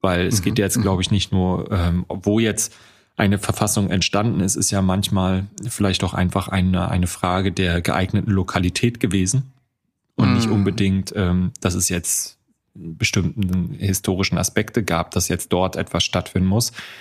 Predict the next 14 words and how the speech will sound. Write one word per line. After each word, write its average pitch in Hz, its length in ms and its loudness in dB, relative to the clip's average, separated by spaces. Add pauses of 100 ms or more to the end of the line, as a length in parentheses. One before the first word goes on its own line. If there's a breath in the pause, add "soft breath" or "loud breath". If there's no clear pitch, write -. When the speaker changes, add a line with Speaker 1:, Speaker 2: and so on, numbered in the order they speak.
(320 loud breath)
Speaker 1:
Ähm, 101 560 2 (220)
Wohingegen, 107 920 2 (100)
äh, 104 340 2 (100)
Orte, 117 460 2
was 90 140 0
weiß 98 160 0
ich, 104 200 0
Hambacher 95 400 2
Schloss 113 340 0
zum 95 160 2
Beispiel 104 500 2
oder 101 200 0
so, 107 180 0
ja, 101 240 0